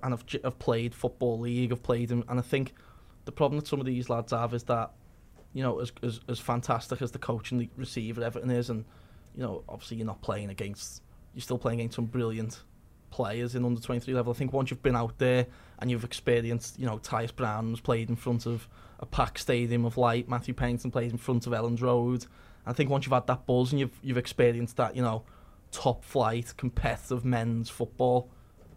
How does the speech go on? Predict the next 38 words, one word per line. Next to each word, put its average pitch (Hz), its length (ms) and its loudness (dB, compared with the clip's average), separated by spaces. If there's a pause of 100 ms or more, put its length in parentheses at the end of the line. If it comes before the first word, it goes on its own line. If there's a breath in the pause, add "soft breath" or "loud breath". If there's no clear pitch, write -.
(240)
I - 40 -4
think 131 180 -2
they're 127 100 0
all 113 240 2
just 123 160 -6
itching 123 320 -2
to 131 100 -8
kind 113 260 -4
of 107 60 -8
get 117 220 -4
back - 240 -6
to 135 100 -6
that, 123 200 0
you 135 60 -6
know 123 100 0
what 117 120 -4
I 120 40 -2
mean? 123 240 0
And 131 80 2
obviously, 120 240 -2
as 120 100 0
Adam 117 240 -4
says, 120 200 -2
I 123 40 -2
think 117 240 -4 (360 loud breath)
it's - 100 -16
crucial 127 420 -2
that 120 120 0 (460)
the - 80 -12
club 123 300 2
and 113 180 0
the 117 40 -2
player, 120 460 2
the 117 160 -2
agents 120 440 0
and 123 60 0
everyone 120 200 0
involved 113 500 -2